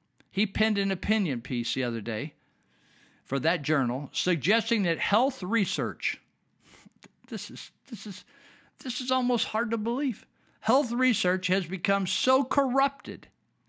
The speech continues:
and untrustworthy that people should just assume it is fraudulent and false until proven otherwise. And so they're telling you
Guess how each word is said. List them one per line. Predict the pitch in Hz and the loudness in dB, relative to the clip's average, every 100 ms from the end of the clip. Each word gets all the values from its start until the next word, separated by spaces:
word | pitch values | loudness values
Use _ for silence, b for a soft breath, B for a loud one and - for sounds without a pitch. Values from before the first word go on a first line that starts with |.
| _ _ _ | _ _ _
and | 226 226 | 2 4
untrustworthy | 233 - - 247 247 - 151 143 123 170 | 2 2 -2 0 0 -2 -2 -2 -2 -2
that | 180 175 | -2 -2
people | - 262 269 262 | 0 0 2 0
should | - - 180 123 | 2 2 2 0
just | 185 214 - | 0 0 -2
assume | 170 - - 226 240 233 | -4 -2 0 2 2 0
it | 190 | 0
is | 190 - | 0 -2
fraudulent | - 196 208 233 160 127 151 180 _ | -4 0 2 2 0 -2 -4 -6 _
and | 196 190 | -2 -2
false | 180 202 208 156 170 - b b - | -2 0 2 2 0 -6 b b -2
until | 233 - 240 | -2 2 0
proven | 165 214 214 190 202 | 0 0 0 0 0
otherwise. | 226 165 117 98 - - _ _ _ _ _ b b b b b b b b 226 | 0 0 -2 -6 -10 -16 _ _ _ _ _ b b b b b b b b -2
And | 233 | 2
so | 254 | 2
they're | 226 262 | 2 2
telling | 262 - 277 277 240 | 0 0 2 2 2
you | 214 202 208 | 2 0 -2